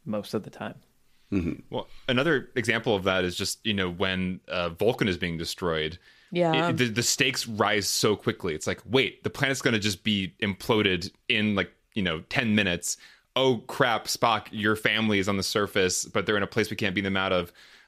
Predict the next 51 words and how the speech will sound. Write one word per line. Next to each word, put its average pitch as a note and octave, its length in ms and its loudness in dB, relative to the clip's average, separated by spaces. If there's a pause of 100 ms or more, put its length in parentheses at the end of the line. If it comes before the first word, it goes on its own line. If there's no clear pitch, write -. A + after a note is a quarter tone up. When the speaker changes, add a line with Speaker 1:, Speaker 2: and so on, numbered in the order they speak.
Speaker 3:
Like, G#2+ 240 0 (280)
oh, C3+ 180 4
you, A#2 160 2
we A2+ 140 -2
can't B2 240 -2
be A#2 80 2
beaming A#2 260 0
people A2+ 220 2
if G#2+ 120 0
they're G#2+ 120 2
moving. G2+ 580 2 (240)
So - 140 -4
if A2 140 -2
people A#2 200 0
are G#2 140 4
falling, A#2+ 480 2
they're G2 180 2
dead. A2 400 2
Like, G#2 120 2
it, G#2+ 180 -4 (100)
it, F#2 320 -8
there's A2 180 2 (120)
all B2+ 240 4
these A2+ 240 0
stakes A#2 280 -2
just F#2+ 160 -8
rising G2+ 440 0
and F#2 100 -2
rising G2 280 0
and F2+ 80 -4
rising F2+ 360 0
very F#2+ 260 2
quickly. F#2 360 -2
And F2 80 -4
it's, E2+ 100 -8
like, F#2 100 -12
the G2+ 100 0
worst G2 520 -2 (300)
case G#2 260 -2
scenario F2 720 0 (440)
after G#2+ 340 0
worst G2 260 0
case G2 220 0
scenario. F2 420 -2
And, F2+ 100 -4
and G2 120 -4
it F#2 80 -2
makes G2 160 -2
for F#2+ 120 -4
incredibly F2+ 540 -2
compelling E2+ 640 -8